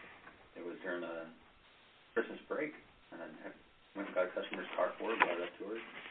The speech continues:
As she was getting in it, and I told her, "Merry Christmas and have a Happy New Year."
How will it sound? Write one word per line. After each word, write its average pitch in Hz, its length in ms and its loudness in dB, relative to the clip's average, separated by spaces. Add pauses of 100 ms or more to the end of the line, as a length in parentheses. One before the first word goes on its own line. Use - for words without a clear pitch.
(560)
As - 160 -2
she - 80 0
was - 160 4
getting - 240 -2
in 80 80 -4
it, - 80 -2
and - 160 -8
I 85 160 -8
told 87 160 0
her, 85 80 -2
"Merry 90 240 2
Christmas 92 320 0
and 98 80 -2
have 92 160 6
a - 80 4 (240)
Happy - 240 2
New 87 160 4
Year." 95 160 0